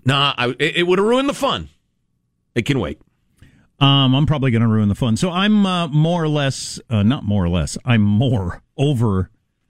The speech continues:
Speaker 2: presidential politics. I just, I, I've completely lost interest in the whole, uh, uh, the game, the game part of it. Policy, uh,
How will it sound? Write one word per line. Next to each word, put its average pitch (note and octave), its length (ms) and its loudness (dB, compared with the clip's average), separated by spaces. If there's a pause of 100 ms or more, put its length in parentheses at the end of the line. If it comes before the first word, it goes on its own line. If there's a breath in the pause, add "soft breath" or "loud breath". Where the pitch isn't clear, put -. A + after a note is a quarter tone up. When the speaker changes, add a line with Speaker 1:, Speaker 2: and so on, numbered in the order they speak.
(180)
Speaker 2:
presidential A#2 580 0
politics. F2 720 -4 (160)
I F#2 100 2
just, F2 360 -2 (160)
I, F2 320 -10
I've A2 380 0
completely C#3 400 0
lost G#2+ 260 -2
interest F2+ 380 -6 (360)
in G#2 140 2
the G2+ 120 4
whole, G2 360 0
uh, F2 320 0 (1040)
uh, E2 400 -2
the F#2 140 4
game, F#2 400 -4
the D3 80 2
game G#3 300 2
part G#2+ 220 -6
of - 80 -20
it. - 100 -20 (1300)
Policy, B3 720 0 (1300)
uh, - 280 -12